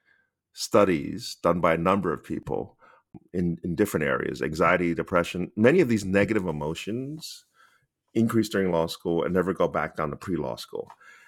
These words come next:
And you might say it's self-selection, law school selecting anxious, lonely people, but that's not true. A lot of people go into law are extroverts, right? A lot of people go to law actually trying to change the world. It, and before they go to law school, their levels of these things are not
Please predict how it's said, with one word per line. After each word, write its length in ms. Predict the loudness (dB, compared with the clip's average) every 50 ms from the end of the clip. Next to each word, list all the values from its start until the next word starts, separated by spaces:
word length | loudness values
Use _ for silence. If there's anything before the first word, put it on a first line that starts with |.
| _ _ _ 2
And 80 | 4 6
you 80 | 8
might 220 | 8 6 6 4 4
say 100 | 2 0
it's 160 | 2 2 2
self-selection, 600 | 2 2 2 2 2 2 2 0 0 -4 -8 -8 -10 -12 -18 _ _ _ -4
law 200 | 2 4 4 4
school 200 | 4 2 -2 -2
selecting 760 | -2 -2 -2 2 2 2 0 0 -4 -6 -4 -4 -4 -6 -8 -6
anxious, 480 | -6 -6 -6 -6 -6 -6 -6 -6 -6
lonely 340 | -4 -2 0 0 -2 -2 -4
people, 380 | -6 -6 -4 -4 -4 -4 -4 -4
but 120 | -4 -2
that's 180 | -2 -2 0 0
not 120 | -2 -2
true. 180 | 0 0 0 2
A 40 |
lot 120 | 2 2 0
of 60 | 0
people 140 | 0 -2 0
go 80 | 0
into 100 | 0 0
law 140 | 2 2 2
are 100 | 2 0 -2
extroverts, 640 | -6 -10 -8 -8 -6 -6 -6 -8 -8 -12 -18 -20 -20 _ _ _ _ -20 -20 -20 -20 -16 _ -2
right? 100 | 2 4
A 40 | 6
lot 100 | 6 6
of 60 | 6
people 140 | 4 0 0
go 200 | 0 0 -2 0
to 60 | 2
law 200 | 4 6 6 6
actually 500 | 6 4 2 0 -4 -4 -2 -2 -2 -2
trying 220 | -2 -2 0 0
to 120 | 0 0 -4 -6
change 380 | -12 -6 -2 0 0 0 0
the 80 | -2 -2
world. 340 | 0 2 2 2 0 -2 -6 -14 -20 -20 -20 -20 _ _ _ _
It, 160 | -2 -2 0 2
and 140 | 0 2 4
before 260 | 4 4 6 6 6
they 80 | 6
go 140 | 6 4 4
to 80 | 4 4
law 180 | 4 4 2
school, 240 | 2 2 0 -2 0
their 140 | 2 2 4
levels 260 | 4 4 4 2 0
of 140 | -2 -2 -2
these 160 | -4 -6 -4
things 200 | -4 -6 -4 -2
are 60 | -2
not 380 | 0 0 2 2 2 2 0 -4